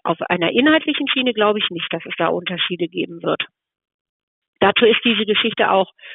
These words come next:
zu relevant und auch, ähm, für Jugendliche, das klingt jetzt von der Kategorie seltsam, wenn ich sage, es ist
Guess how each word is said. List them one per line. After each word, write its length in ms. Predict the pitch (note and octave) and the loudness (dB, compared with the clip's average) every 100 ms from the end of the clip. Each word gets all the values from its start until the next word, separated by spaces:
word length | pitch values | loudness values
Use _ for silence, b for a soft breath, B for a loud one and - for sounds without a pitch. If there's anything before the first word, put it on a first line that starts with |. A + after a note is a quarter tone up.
| B - | B -4
zu 260 | G#3+ G#3 - - _ _ _ _ - | 2 2 2 -2 _ _ _ _ -6
relevant 880 | G3+ - G#3 A#3+ C4+ C4+ D4 E4+ - - - | -6 2 4 6 6 6 4 2 0 -4 -4
und 180 | A3 - | -2 0
auch, 260 | G#3 G#3+ - - | 2 2 -2 -6
ähm, 440 | A3 G#3 G#3 G#3 - _ - - | -2 -2 -4 -10 -12 _ -14 -2
für 340 | G#3+ G#3 G3+ | 2 4 4
Jugendliche, 960 | G3 F#3 A3 A#3+ A3 G3+ - G#3 G3+ G3+ B B B _ _ _ | 2 -6 -10 -8 -2 0 2 2 2 -2 B B B _ _ _
das 120 | - - | -8 -4
klingt 280 | - B3 - | -2 0 2
jetzt 160 | G3 - - - | 2 0 -2 -2
von 100 | G3 | 0
der 80 | F#3 | 0
Kategorie 600 | G3+ G3 F3+ F3+ G#3 G#3+ | -2 -6 -6 -4 -4 0
seltsam, 460 | F#3 G#3+ C4 B3+ A#3 | 4 4 4 0 0
wenn 100 | G3+ | -4
ich 80 | - | 0
sage, 240 | F3+ G3+ G3+ | 2 2 0
es 100 | - | -4
ist 160 | G#3+ | -8